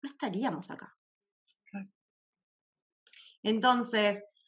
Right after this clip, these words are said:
Speaker 1: esos son nuestros salvavidas, todas las veces que sí hemos logrado, ¿sí? Porque, ¿qué pasa? Cuan-, cuando alimentamos más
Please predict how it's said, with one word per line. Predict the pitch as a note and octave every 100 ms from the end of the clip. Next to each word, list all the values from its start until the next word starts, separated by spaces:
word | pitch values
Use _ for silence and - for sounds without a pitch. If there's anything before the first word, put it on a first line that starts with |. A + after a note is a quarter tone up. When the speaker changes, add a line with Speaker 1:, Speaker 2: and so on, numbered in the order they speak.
| _ _ -
Speaker 1:
esos | D#4 F4+ C#4+
son | B3+
nuestros | B3 - F3+
salvavidas, | - E3+ E3 D#3+ G3+ C#4 G3+ D#3 - - - _ _ _ _
todas | - B3+
las | C4 G3+
veces | G#3 A3 -
que | F3+
sí | - A3+ B3+
hemos | G3 F3
logrado, | E3 D#3+ D#3 D3+ D3 C#3 - _ _ _ _ _ _ _ _
¿sí? | - G3
Porque, | G#3 G3 G#3+
¿qué | C#4+
pasa? | C#4 A3+ - F3+
Cuan-, | G#3 A#3+ -
cuando | G3 G3 G#3
alimentamos | G3+ G#3 G#3 G3+ G3+ - C4 B3+ A#3
más | A#3 B3 C4